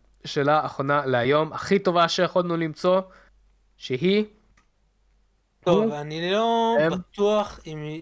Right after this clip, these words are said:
Speaker 2: הייתה שאלה כזאתי, ת-, אה, תקנו אותי, אם לא אני אקח כאילו משהו אחר.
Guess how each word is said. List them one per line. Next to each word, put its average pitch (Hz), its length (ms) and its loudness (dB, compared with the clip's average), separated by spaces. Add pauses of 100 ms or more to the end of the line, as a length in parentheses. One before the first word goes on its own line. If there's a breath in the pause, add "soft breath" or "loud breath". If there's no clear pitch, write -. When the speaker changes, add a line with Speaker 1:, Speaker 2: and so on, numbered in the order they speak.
Speaker 2:
הייתה 143 420 -8
שאלה 165 340 -6
כזאתי, 147 720 -8 (640)
ת-, - 80 -14 (260)
אה, 143 140 -2
תקנו 160 380 -4
אותי, 185 460 -2
אם 147 120 -8
לא 151 160 -2
אני 143 440 -8
אקח - 200 -8
כאילו 143 280 -8
משהו 143 260 -12
אחר. 226 260 4